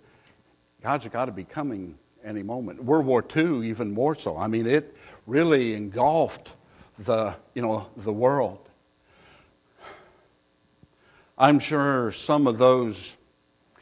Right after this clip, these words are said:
in the cold, frozen spots of North Korea and even South Korea felt the same thing. And in our day and time, where there's a war that isn't like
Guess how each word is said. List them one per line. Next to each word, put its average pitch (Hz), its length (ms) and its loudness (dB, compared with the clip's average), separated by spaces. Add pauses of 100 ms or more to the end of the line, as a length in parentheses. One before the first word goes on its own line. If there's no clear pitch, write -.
(220)
in 104 200 -8
the 92 120 -8 (280)
cold, 135 480 2
frozen 127 520 -4
spots 120 480 -4
of 98 260 -10
North 120 440 -4
Korea 120 400 -2
and 101 180 -6
even 107 280 -6
South 117 360 -4
Korea 95 460 -6 (480)
felt 107 240 -2
the 90 80 -20
same 101 380 -8
thing. 90 480 -12 (1200)
And 139 160 0
in 123 100 0
our 185 180 2
day 165 240 2
and 135 160 -2
time, 113 580 -4 (2250)
where 143 120 0
there's 127 260 0
a 117 60 2
war 151 440 2
that 123 300 -2
isn't 147 360 -4
like 131 380 -2